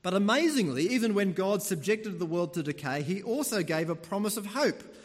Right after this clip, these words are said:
Paul says in verse twenty, "For the creation was subjected to frustration not by its own choice, but by the will of the one who subjected it, in hope that the creation itself will be liberated from its bondage to decay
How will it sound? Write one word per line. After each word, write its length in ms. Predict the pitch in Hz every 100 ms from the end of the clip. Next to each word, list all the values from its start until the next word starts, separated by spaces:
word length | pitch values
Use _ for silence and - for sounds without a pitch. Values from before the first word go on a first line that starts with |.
| - -
Paul 180 | 226
says 240 | 220 226 214
in 80 | 214
verse 260 | 233 214
twenty, 360 | - 294 240 135
"For 340 | - - 233
the 80 | 226
creation 440 | 220 247 277 269
was 160 | 233 214
subjected 440 | 226 180 220 220
to 80 | 190
frustration 680 | 190 226 220 233 233 233 214
not 180 | 254 240
by 180 | 202
its 120 | 180 -
own 300 | 220 262 285
choice, 360 | 247 139 160 - - -
but 140 | - 220
by 160 | 214
the 80 | 214
will 300 | 196 170 175
of 100 | 185
the 100 | 185
one 220 | 180 185
who 160 | 185 208
subjected 560 | 208 220 277 311 240 160
it, 220 | 233 - - - -
in 220 | 302 330
hope 680 | 302 - 330 370 392 226 - - - - _ _
that 160 | 285 -
the 60 | 277
creation 580 | 277 262 262 262 262
itself 500 | 240 - - 233 220
will 80 | 226
be 140 | 202 214
liberated 560 | 214 208 196 196 180
from 180 | - 175
its 100 | 175
bondage 520 | - 170 175 156 143
to 60 | 160
decay 600 | 151 - 143 131 117